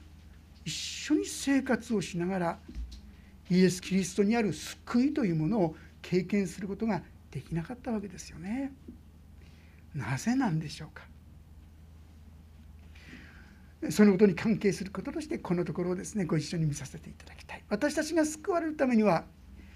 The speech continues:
まあ、一言で言うなら、自分が本当に救われなければならない罪人だということ。このことに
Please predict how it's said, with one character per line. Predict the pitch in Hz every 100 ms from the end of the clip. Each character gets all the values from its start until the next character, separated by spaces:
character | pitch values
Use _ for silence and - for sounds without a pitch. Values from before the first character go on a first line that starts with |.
| - -
ま | 233
あ、 |
一 | 151 294
言 | 262 220
で | 185
言 | 175
う |
な | 160
ら、 | 247 339 - - - - - -
自 | - 151
分 | 139 175 190 185
が | 190 190 214 - - - -
本 | - 156 202 226
当 | 302 330
に | 349
救 | - - - 330
わ | 339 359
れ | 370
な | 370 349
け | - 320
れ | 311
ば | 311 311
な | 240 220
ら | 233
な | 254 302
い | 311 311 - - - -
罪 | - - 131
人 | 131 165 240 254
だ | 269 294
と | 302 349
い |
う | 330
こ | 202
と。 | 202 - - - - - - - - - - - - - -
こ | -
の | 185
こ | 185
と | 196
に | 220 233